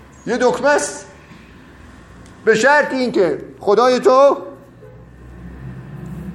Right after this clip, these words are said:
چی باشه؟ بزرگ باشه. خدای ما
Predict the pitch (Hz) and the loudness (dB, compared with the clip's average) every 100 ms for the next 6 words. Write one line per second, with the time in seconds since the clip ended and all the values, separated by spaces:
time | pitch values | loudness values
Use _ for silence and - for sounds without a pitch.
0 | - - - - - 226 262 262 262 - | -12 -14 -14 -12 -4 0 2 4 4 2
1 | - - - - - - - 180 180 - | -10 -16 -20 -20 -20 -20 -20 -20 -20 -20
2 | - 123 - - - 143 139 156 107 90 | -20 -20 -20 -20 -10 -4 -2 -2 -2 -8
3 | - - - - - - - - 202 202 | -12 -18 -20 -20 -20 -20 -14 0 2 4
4 | 247 240 226 214 233 254 262 254 | 4 4 2 2 2 4 2 0